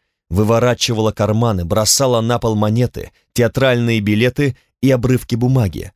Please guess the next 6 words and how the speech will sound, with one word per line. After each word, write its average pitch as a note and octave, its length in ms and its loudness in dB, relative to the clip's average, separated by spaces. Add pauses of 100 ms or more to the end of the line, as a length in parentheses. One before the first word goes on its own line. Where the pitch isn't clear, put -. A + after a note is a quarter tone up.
рылась C#3+ 520 0
в G#2 80 -8
дорожных A#2 520 -2
сундуках. F#2 720 -4 (920)
Я A#2 280 2
заворожённо A2+ 920 0